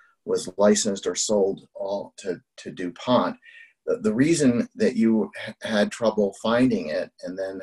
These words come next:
had trouble inducing DuPont to be more upfront about it was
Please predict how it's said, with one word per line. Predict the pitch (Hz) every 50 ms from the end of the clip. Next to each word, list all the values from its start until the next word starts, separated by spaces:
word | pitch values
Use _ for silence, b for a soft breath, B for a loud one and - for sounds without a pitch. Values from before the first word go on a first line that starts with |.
| -
had | 95 85 85 85
trouble | - - 95 90 - 95 92 92 82 82
inducing | 85 87 85 - 95 95 98 - - 90 90 87 87 82 - _ _ _ _ _ _ _ _ _
DuPont | 107 98 98 - - - 104 101 95 - - - - - - _ -
to | - - -
be | - 98 95
more | 95 95 95 90 92 92 92 90 - - - -
upfront | 98 90 - - - 107 107 110 117 107
about | - - 76 71 71 82
it | 85 - - -
was | 107 104 101 - -